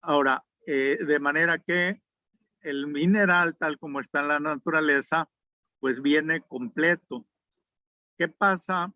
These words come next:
si en el proceso, eh, utilizamos agua? Por, de, por ejemplo, para llevarlo de, eh, la zona de extracción a una planta,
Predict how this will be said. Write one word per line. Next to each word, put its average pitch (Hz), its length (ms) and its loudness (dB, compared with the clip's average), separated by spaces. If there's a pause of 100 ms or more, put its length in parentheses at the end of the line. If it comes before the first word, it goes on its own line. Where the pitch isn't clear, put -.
(420)
si 190 580 -2 (800)
en 151 300 -4
el 185 160 2
proceso, 170 920 0 (800)
eh, 139 540 2
utilizamos 143 800 -2
agua? 139 480 -2 (680)
Por, 139 220 -4
de, 139 220 2
por 131 240 -2
ejemplo, 143 440 -2
para 127 220 2
llevarlo 147 640 2
de, 151 340 0 (160)
eh, 135 160 -4
la 127 220 2
zona 151 420 0
de 139 80 -2
extracción 135 920 -2 (400)
a 120 120 -2
una 147 260 0
planta, 143 800 -2